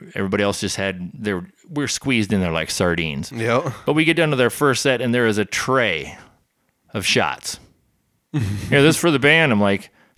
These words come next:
Speaker 1: "Two hundred ninety-nine and all we can drink?" And we just, I mean, there was, like, people buying us beers all night long. And he
Speaker 2: Yep.
Speaker 1: ended up giving us, like, four hundred, five hundred dollars that night anyway. So it was like,
Speaker 2: Nice.
Speaker 1: "Wow, Phil."
Speaker 2: Yeah. I mean, that is one of the benefits. I have been to shows where it's like, you agree to take less, and then at the end, they're like,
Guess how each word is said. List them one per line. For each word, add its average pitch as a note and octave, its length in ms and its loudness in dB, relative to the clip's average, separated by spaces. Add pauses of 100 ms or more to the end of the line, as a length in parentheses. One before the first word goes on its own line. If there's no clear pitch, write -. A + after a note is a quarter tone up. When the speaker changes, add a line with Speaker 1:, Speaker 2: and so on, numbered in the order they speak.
(120)
Speaker 1:
"Two F#3 180 0
hundred E3+ 240 2
ninety-nine D3+ 540 2
and B2+ 100 0
all D3 260 2
we D3 120 2
can A2+ 200 0
drink?" C3 440 0
And B2 300 -2
we C3 80 0
just, C3 340 -4
I A#2 80 -2
mean, G#2+ 180 0
there G2+ 120 2
was, F2+ 120 -2
like, F#2 240 -2 (440)
people D3+ 220 -2
buying B2 220 2
us F#2+ 120 0
beers G#2+ 420 2
all A2+ 200 4
night F#2+ 220 -2
long. A2+ 280 2
And F#2 100 0
he B2 60 2
Speaker 2:
Yep. C3+ 100 4
Speaker 1:
ended B2 160 2
up G#2+ 60 -12
giving B2 240 2
us, F#2 120 -4
like, F2 160 -2
four G#2 300 0
hundred, F#2 240 0
five F#2+ 200 0
hundred F2+ 180 0
dollars F2 380 2
that C#2+ 180 -4
night D#2 180 -4
anyway. D#2+ 380 -2
So - 140 -6
it - 20 -2
was D#2+ 100 -4
like, E2 260 -2 (240)
Speaker 2:
Nice. G#2+ 220 -4
Speaker 1:
"Wow, G#2 300 4
Phil." E2 500 -6
Speaker 2:
Yeah. G#2+ 360 -4 (440)
I A#2+ 80 -4
mean, B2 180 0 (280)
that G3+ 100 0
is G3+ 100 2
one E3 100 2
of C3+ 60 2
the A2+ 60 0
benefits. A2 560 -2
I A#2+ 120 0
have D3+ 220 -2
been B2 200 0
to A2 80 -2
shows G#2+ 440 0
where G#2 180 0
it's G2 140 -4
like, F#2+ 240 -6
you A2 260 -2
agree G#2+ 260 -2
to G2+ 100 0
take - 240 -2
less, G#2 400 -2
and G#2 220 -6
then G2+ 120 -2
at G2 100 -6
the G#2+ 140 -4
end, G2+ 180 -4
they're G2+ 100 -2
like, G2+ 160 -2